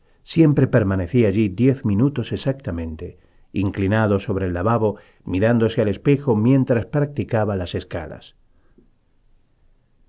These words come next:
A las ocho y media, hora en que estaba previsto el comienzo del servicio, solo habían llegado otras seis personas.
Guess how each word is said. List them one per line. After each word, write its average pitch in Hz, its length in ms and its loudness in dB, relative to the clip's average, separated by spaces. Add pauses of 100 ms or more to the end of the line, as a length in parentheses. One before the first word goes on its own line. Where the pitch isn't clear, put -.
(380)
A - 100 2
las 113 200 4
ocho 147 240 8
y 127 80 8
media, 139 520 6
hora 143 240 6
en 117 100 2
que 107 120 -2
estaba 139 340 0
previsto 107 400 0
el 98 100 2
comienzo 113 480 0
del 98 140 -2
servicio, 101 640 -2 (280)
solo 147 280 6
habían 139 280 4
llegado 107 380 2
otras 98 300 -4
seis 95 240 -4
personas. 82 680 -10